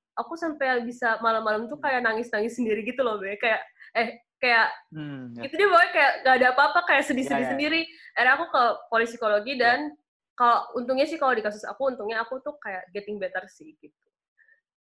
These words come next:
Speaker 1: Mungkin kalau temen-temen
Speaker 2: Oke.
Speaker 1: kita kali ya yang kuliah,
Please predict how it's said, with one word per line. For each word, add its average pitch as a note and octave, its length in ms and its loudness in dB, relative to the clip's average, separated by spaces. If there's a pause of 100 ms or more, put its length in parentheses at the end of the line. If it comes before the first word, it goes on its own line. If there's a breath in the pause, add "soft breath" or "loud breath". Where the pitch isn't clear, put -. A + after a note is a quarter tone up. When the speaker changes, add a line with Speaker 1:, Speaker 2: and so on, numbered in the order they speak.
Speaker 1:
Mungkin D4+ 400 -2 (240)
kalau A3+ 320 2
temen-temen A3+ 560 -2
Speaker 2:
Oke. B3 160 -10
Speaker 1:
kita C4 80 0
kali A3+ 320 0
ya G3 80 -4
yang G#3 200 2 (840)
kuliah, B3+ 480 2